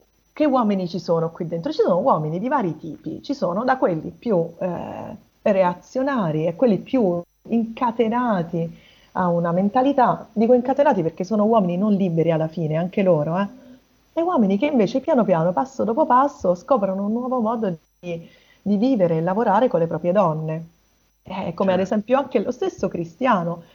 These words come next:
Speaker 1: il marito di Lucia. Eh, Lucia e Cristiano hanno, son cresciuti insieme, hanno attraversato delle crisi, mm, perché Cristiano comunque è un uomo che ha sempre lavorato in giro per il mondo, ha fatto l'ingegnere,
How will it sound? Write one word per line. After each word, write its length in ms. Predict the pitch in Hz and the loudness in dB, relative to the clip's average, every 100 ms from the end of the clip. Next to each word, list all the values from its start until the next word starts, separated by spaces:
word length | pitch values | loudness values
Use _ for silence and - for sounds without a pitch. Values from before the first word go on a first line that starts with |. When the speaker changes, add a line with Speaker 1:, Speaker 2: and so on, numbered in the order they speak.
| _ _ _ | _ _ _
Speaker 1:
il 240 | 196 190 180 | -2 2 2
marito 320 | 180 202 220 175 | 4 2 0 0
di 120 | 175 | 0
Lucia. 600 | 196 214 254 170 156 - _ _ _ - | -2 0 2 2 2 -4 _ _ _ -10
Eh, 260 | 233 214 220 | -4 0 2
Lucia 320 | 269 285 175 | 2 2 2
e 80 | 170 | 2
Cristiano 800 | 311 311 - 226 262 165 170 - | -2 -2 0 2 2 0 -2 -6
hanno, 540 | 196 196 190 190 202 _ _ | -4 -2 -2 -4 -10 _ _
son 180 | - 269 | -2 0
cresciuti 680 | - - _ - - 262 | 0 -4 _ -14 -4 -2
insieme, 400 | 247 277 - 180 | 0 -2 0 0
hanno 160 | 175 208 | 0 0
attraversato 640 | 226 277 277 - 359 180 | 0 0 0 -2 -4 -2
delle 220 | 170 165 165 | 0 -2 -2
crisi, 540 | 175 156 147 156 165 - _ _ _ _ - | -2 -4 -4 -6 -8 -14 _ _ _ _ -8
mm, 360 | 185 180 - | -4 -4 -4
perché 340 | 220 269 - - | -2 -2 0 -2
Cristiano 420 | 269 269 392 165 | -2 -4 0 2
comunque 460 | 165 214 226 - 165 | 2 2 2 0 0
è 100 | 196 | 0
un 200 | 196 226 | 0 0
uomo 360 | 196 262 196 | 0 0 0
che 180 | - 180 | 0 0
ha 120 | 165 | 0
sempre 640 | 165 - 240 - 165 156 - | -2 -2 -2 0 0 0 -4
lavorato 640 | 185 185 190 208 220 214 | -2 2 4 4 2 0
in 140 | 175 175 | -2 -2
giro 220 | 214 202 | 2 2
per 140 | 165 | 2
il 120 | 165 190 | 0 0
mondo, 400 | 226 175 160 165 | 0 0 0 -2
ha 60 | |
fatto 320 | 165 - - | -2 -6 -4
l'ingegnere, 760 | 170 156 220 247 262 170 160 | -4 -2 -2 2 4 4 2